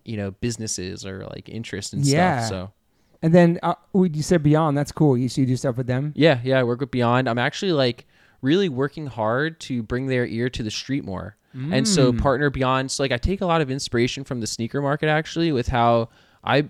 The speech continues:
Speaker 1: I truly believe that the Nikes and Adidas are around today because of the mom and pops who supported them in the eighties and nineties, even before that.
Speaker 2: Yeah.
Speaker 1: Um, because that was, look, when you walked into a Foot Locker,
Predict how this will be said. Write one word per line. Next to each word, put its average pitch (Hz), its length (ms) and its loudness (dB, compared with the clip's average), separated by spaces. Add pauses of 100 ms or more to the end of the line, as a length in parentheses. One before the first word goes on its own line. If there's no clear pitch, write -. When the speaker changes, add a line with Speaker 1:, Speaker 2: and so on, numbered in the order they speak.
(140)
Speaker 1:
I 131 140 2
truly 143 360 -4
believe 123 400 -2
that 110 380 -2
the - 40 -4
Nikes 120 460 -4
and 113 80 -4
Adidas 120 540 -2
are 113 100 -2
around 107 320 -2
today 110 280 -2
because 113 340 -4
of 101 80 -6
the 107 80 -4
mom 104 240 -2
and 104 80 -6
pops 104 340 -2
who 113 100 -6
supported 107 520 -4
them 107 180 -2
in 107 80 -2
the 101 120 -6
eighties 104 340 -6
and 98 80 -10
nineties, 110 520 -8
even 110 300 -6 (140)
before 110 300 -8
that. 147 340 -4 (160)
Speaker 2:
Yeah. 139 280 2
Speaker 1:
Um, 123 240 2
because 123 420 -4
that 127 200 2
was, 131 380 -2
look, 123 160 -2
when 123 100 -6
you 131 80 -4
walked 156 260 -2
into 143 160 -8
a 131 60 -4
Foot - 300 -2
Locker, 104 560 -2